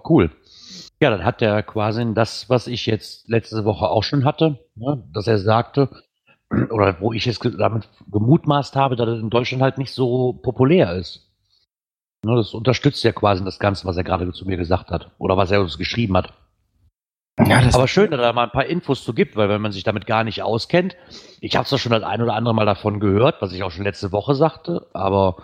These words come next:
Speaker 1: wirklich einen Einblick daran hat man nicht. Und wo ich das gerade so höre, ich, ich werd mich mal bei dir melden, wenn du da so gut drüber Bescheid weißt,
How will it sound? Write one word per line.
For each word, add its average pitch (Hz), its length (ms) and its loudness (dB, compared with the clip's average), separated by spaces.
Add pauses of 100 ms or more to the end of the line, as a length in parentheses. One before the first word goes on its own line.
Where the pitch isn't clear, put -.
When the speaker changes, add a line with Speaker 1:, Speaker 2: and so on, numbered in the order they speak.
(800)
Speaker 1:
wirklich 104 320 2
einen 117 80 0
Einblick 101 380 0
daran 120 200 2
hat 135 140 0
man 92 160 0
nicht. 82 260 -8 (520)
Und 104 120 -2
wo 107 80 4
ich 104 80 2
das 98 180 0
gerade 101 180 -2
so 113 80 2
höre, 147 80 4
ich, 123 220 -4
ich 113 120 -12
werd 156 220 2
mich 185 120 -6
mal 165 120 2
bei 143 160 2
dir 135 160 0
melden, 143 580 0 (320)
wenn 110 120 2
du 113 60 0
da 110 160 2
so 131 180 0
gut 151 240 -6
drüber 139 200 2
Bescheid 135 420 -2
weißt, 98 380 -2